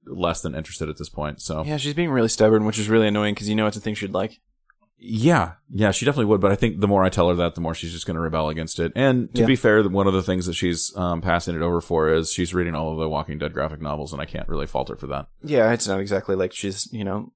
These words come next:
Speaker 2: "No, I'm not gonna read your stupid book. I have to keep reading, um, this Stephenie Meyer book," you know?
Speaker 1: Yeah, no, she,
Speaker 2: No.
Speaker 1: she'd burn those before she read them.
Speaker 2: Yeah, thank you.
Speaker 1: Um,
Speaker 2: Good, good, good fathering again. I just have
Speaker 1: I
Speaker 2: to
Speaker 1: try, I try.
Speaker 2: Yeah.
Speaker 1: So, oh, back to Disney streaming service.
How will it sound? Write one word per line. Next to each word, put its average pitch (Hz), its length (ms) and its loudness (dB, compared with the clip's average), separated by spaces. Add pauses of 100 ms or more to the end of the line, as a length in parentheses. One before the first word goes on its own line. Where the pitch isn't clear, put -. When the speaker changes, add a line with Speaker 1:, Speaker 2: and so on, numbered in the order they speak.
(100)
Speaker 2:
"No, 110 240 -4
I'm 117 80 -6
not 135 120 -6
gonna 123 120 -6
read 110 140 -2
your 104 80 -6
stupid 101 260 -4
book. 110 180 -4
I 107 60 -2
have 113 140 -4
to 113 60 -6
keep 107 200 -8
reading, 113 380 -2
um, 104 320 -2
this 101 160 0
Stephenie 104 300 -2
Meyer 101 260 -2
book," 98 240 -6 (160)
you - 80 -12
know? 107 140 -10 (380)
Speaker 1:
Yeah, 98 440 -4
no, 76 260 -4
she, 78 220 -8
Speaker 2:
No. 104 180 -10
Speaker 1:
she'd 85 220 -6
burn 78 180 -4
those 78 160 -6
before 80 220 -10
she 78 80 -10
read 76 160 -4
them. 80 120 -10
Speaker 2:
Yeah, - 220 -16
thank 98 180 -12
you. - 120 -14 (160)
Speaker 1:
Um, 85 400 0 (160)
Speaker 2:
Good, - 220 -8
good, 110 180 -2 (180)
good 120 140 -4
fathering 98 340 0
again. 101 220 -6
I 110 140 -10 (100)
just - 240 -2
have 110 100 -12
Speaker 1:
I - 40 -14
Speaker 2:
to - 80 -10
Speaker 1:
try, 98 440 -6 (100)
I 101 60 -10
try. - 200 -8
Speaker 2:
Yeah. 80 180 -4 (260)
Speaker 1:
So, 104 380 6
oh, 131 100 8
back 139 220 4
to 175 80 -2
Disney 107 500 2
streaming 101 320 0
service. 95 460 4